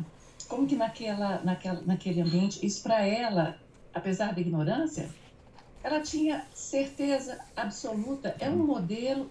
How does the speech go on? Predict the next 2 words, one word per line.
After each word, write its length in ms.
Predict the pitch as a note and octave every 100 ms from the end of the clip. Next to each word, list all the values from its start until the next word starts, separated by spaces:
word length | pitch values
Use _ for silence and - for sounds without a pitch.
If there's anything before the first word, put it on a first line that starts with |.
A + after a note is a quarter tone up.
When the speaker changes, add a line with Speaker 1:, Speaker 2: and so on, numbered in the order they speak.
| -
Speaker 1:
impressionante 1800 | D4+ D#4+ - C4+ C4 C#4 C#4 - C#4 C4+ A#3+ G#3+ G#3 A3 G#3+ C#4+ D4+ D#4 - - - - - - - - - F3+
de 1120 | E3+ A#3 A#3 A#3 A3+ A3 G#3+ G3+ G3 F#3